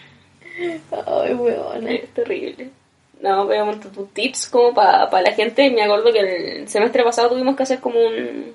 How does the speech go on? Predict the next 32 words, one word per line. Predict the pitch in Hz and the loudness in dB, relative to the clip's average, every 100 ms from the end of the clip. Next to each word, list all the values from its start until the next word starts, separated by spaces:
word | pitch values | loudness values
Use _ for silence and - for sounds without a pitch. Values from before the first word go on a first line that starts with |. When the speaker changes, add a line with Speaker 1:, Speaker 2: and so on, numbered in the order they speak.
| _ - | _ 2
Speaker 2:
una | 233 226 | 6 6
investigación | 233 233 214 214 240 294 | 4 0 2 4 4 6
sobre | 285 247 240 233 | 8 10 8 8
cómo | 233 | 4
estaba | 247 214 220 | 6 8 8
la | |
salud | 233 208 214 | 6 0 -2
mental | 220 196 | 0 0
en | 226 | 0
pandemia. | 208 185 - _ _ 240 | -2 -2 -4 _ _ -2
Speaker 1:
Ya. | 226 - - | -2 -2 -8
Speaker 2:
Sí, | 180 | 0
lo | 170 | 2
que | 185 | 2
significaban, | 180 175 185 175 202 196 | -2 -2 0 8 8 8
que | - 175 | 0 0
era | 180 | 2
cuidar | 175 160 160 | 4 2 2
su | 180 | -4
salud | 165 | -2
mental | 165 180 143 151 - | -2 -2 -2 -4 -4
y | |
de | - | -6
la | 156 | -6
cuestión, | - 175 185 | -2 2 2
y | |
mucha | 175 180 196 | 0 -4 -6
gente | 190 | -2
nos | 185 185 | -2 -4
respondía | - 165 165 | -8 -2 0
que | 160 | 0
no. | 135 | -2